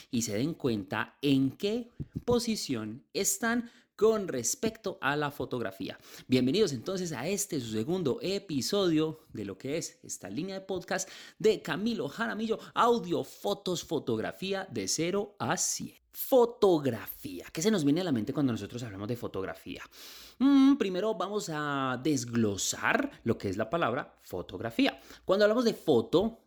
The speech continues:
estamos hablando de luz. Cuando hablamos de grafía, quiere decir que estamos dibujando o estamos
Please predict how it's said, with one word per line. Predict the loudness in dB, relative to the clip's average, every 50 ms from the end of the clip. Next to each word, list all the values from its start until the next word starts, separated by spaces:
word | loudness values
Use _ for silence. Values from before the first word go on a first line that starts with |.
| _
estamos | -10 -8 -6 -4 -2
hablando | -2 -2 -2 0 0 0 0 0 -4
de | -6 -6 -4 -4 -2
luz. | -2 0 0 0 -2 -4 -6 -8 -10 -10 -12 -12 -14 -18 -18 _ _ _ _
Cuando | -12 -10 -10 -6 -2
hablamos | 0 2 2 2 2 -2 -4 -6 -8
de | -8 -8 -8 -8
grafía, | -8 -6 -6 -6 -8 -10 -4 0 2 2 4 4 2 2 0 -4 -10 -20 -20 -20 -16 _
quiere | 2 4 4 6
decir | 4 4 0 -4
que | -6 -6
estamos | -6 -6 -4 -2 -2 -2 -2 -4 -8 -12 -18 -18 _
dibujando | -10 -6 -2 0 2 2 2 2 0 0 2 2 4 4 4 2
o | 2
estamos | 0 -2 -2 -2 -4